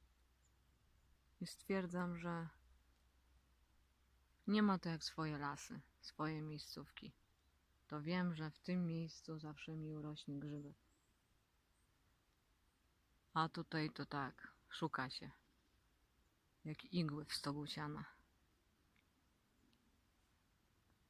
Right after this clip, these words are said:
Ale przynajmniej zwiedzę sobie nowe tereny. Poddycha się świeżym powietrzem. Ludzi też jest nie za wiele.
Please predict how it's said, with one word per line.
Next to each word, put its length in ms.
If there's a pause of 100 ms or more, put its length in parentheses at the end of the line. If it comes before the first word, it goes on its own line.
(140)
Ale 240
przynajmniej 640
zwiedzę 440
sobie 420 (640)
nowe 280
tereny. 540 (2500)
Poddycha 540
się 140
świeżym 440
powietrzem. 720 (2000)
Ludzi 300
też 220
jest 160
nie 140
za 140
wiele. 420